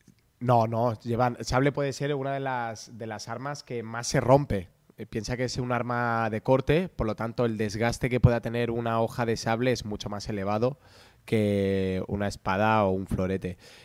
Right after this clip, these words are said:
Eh, piensa que, uf, no, no tengo, no tengo los números exactos, pero, eh,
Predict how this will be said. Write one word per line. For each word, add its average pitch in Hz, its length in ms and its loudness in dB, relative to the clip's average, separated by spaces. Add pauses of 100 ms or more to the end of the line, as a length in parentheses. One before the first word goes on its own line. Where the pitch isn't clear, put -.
Eh, 104 400 0
piensa 110 360 -2
que, 113 640 2
uf, - 240 -16 (640)
no, 117 300 -10
no 131 280 -6
tengo, 139 480 -8
no 131 280 -2
tengo 127 880 8
los 113 280 4
números 123 360 -8
exactos, 120 600 0 (120)
pero, 143 400 6 (680)
eh, 98 920 -6